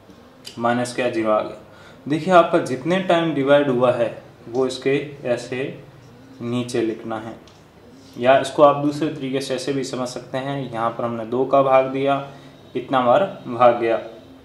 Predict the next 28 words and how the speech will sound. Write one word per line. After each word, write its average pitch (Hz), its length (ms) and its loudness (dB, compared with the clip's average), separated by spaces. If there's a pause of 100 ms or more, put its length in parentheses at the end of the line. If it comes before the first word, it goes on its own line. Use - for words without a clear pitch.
(260)
ओके, 170 240 0 (960)
समझ 170 320 4
आना 123 320 2
चाहिए 143 260 -4
दोस्तों 151 340 -8
बस। 151 280 -6 (760)
अब 180 240 6
again 185 380 6
हम 165 600 0
इसमें 151 380 -2
ध्यान 143 260 4
से 147 120 -6
देखें 131 320 -6
तो - 80 -8 (140)
टू 135 140 -2
का 131 160 2
भाग 110 300 -4
जा 120 140 6
ही 160 120 6
नहीं 175 200 2
रहा, 160 160 2 (200)
लेकिन 123 440 -2
थ्री 165 140 2
का 165 160 4
भाग 156 280 6
जा 147 120 6
रहा 143 120 0
है। - 160 -12